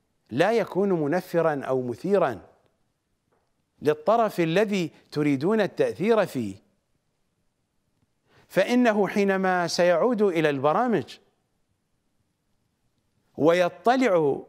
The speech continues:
على الانتقادات الطويلة للمراجع وللعلماء وللحوزة النجفية بالأدلة والوثائق الكثيرة والكثيرة جدًا، هو إما أن يقتنع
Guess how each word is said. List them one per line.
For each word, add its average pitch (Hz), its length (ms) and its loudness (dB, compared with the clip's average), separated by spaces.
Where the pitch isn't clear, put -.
على 165 280 0
الانتقادات 170 960 -2
الطويلة 175 840 -2
للمراجع 165 720 0
وللعلماء 151 1080 -2
وللحوزة 156 840 0
النجفية 151 1000 -2
بالأدلة 165 1080 -2
والوثائق 156 1120 0
الكثيرة 190 720 0
والكثيرة 156 760 -2
جدًا، 165 560 -2
هو 151 140 4
إما 190 420 0
أن 156 100 0
يقتنع 175 800 -2